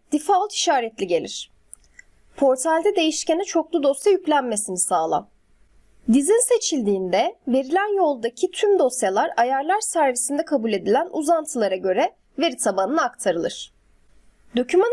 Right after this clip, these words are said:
eklenebilecek uzantılar parametresi de doküman değişkeni bazında yüklenecek dosya uzantıları değiştirilebilir. Bu parametre boş bırakılırsa ayarlar servisindeki uzantılar üzerinden kontrol sağlanır.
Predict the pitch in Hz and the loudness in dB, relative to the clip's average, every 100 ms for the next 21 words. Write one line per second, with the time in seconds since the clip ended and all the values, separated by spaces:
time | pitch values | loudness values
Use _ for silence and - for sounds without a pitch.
0 | 480 403 381 359 339 330 359 381 - 240 | 0 2 2 2 2 2 -2 -2 -4 0
1 | 294 311 - 320 349 403 - 254 202 185 | 0 0 0 2 2 2 0 0 0 -2
2 | - 190 - 185 165 - - _ _ _ | -2 -2 -2 -2 -2 -2 -6 _ _ _
3 | _ - - _ - 269 269 339 403 415 | _ -20 -20 _ -2 -2 2 2 4 2
4 | 392 339 - 311 330 302 277 214 202 208 | 2 0 -2 -2 0 0 -2 -2 -2 0
5 | 285 - 240 202 - 381 - 320 330 - | -2 -2 -2 0 0 0 0 -2 -2 0
6 | 220 202 196 196 190 208 226 415 494 - | 2 2 0 -4 -2 -2 0 0 -4 -2
7 | 269 202 - 214 226 320 196 165 - - | 0 0 -2 -2 0 0 -2 -8 -12 -14
8 | _ _ _ _ _ - - _ _ - | _ _ _ _ _ -20 -20 _ _ -20
9 | _ _ _ 359 370 415 285 226 - 285 | _ _ _ -4 0 0 0 -4 -4 -4
10 | 320 320 - 202 202 208 190 190 - 294 | -2 -4 -4 -4 -2 -2 -2 0 0 0
11 | 480 _ - 247 262 285 370 403 381 330 | -2 _ -2 0 2 2 0 0 0 0
12 | 254 - 233 214 - 208 240 240 254 285 | 0 -2 -2 -2 -2 0 0 -2 -2 -2
13 | 226 190 190 202 349 415 320 240 - 180 | 0 0 0 0 -2 0 0 0 0 0
14 | 175 - 170 156 - - - - | 0 0 -2 -2 -6 -8 -12 -16